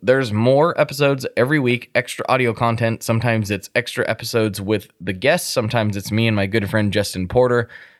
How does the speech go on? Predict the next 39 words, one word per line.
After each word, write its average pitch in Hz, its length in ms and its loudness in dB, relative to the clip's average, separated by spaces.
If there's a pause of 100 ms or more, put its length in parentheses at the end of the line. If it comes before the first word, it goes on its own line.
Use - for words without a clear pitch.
(120)
talking 113 300 0
about 107 340 0 (280)
whatever 113 600 2
kind 120 220 -2
of 104 100 -4
gear 120 240 2
news 117 320 2
is 104 140 -2
going 113 320 2
on 113 320 2
or 90 280 -6 (420)
whatever's 113 360 2
happening 104 380 0
in 104 120 0
our 117 180 2
lives. 107 380 0 (200)
Sometimes 107 420 -2
it's 87 120 -6
me 120 140 4
doing 113 260 2
some 104 140 -2
more 104 260 2
audio 135 300 0
demos. 131 540 2 (320)
It's - 300 -6
extra 147 480 0
audio 120 320 2
content 104 480 -2
for 101 100 -8
you, 104 220 2
and 95 80 -2
it - 80 -8
starts 123 280 0
at 87 80 -6
just 98 200 -6
five 117 360 0
bucks 107 220 -2
a 110 40 -2
month. 95 280 -2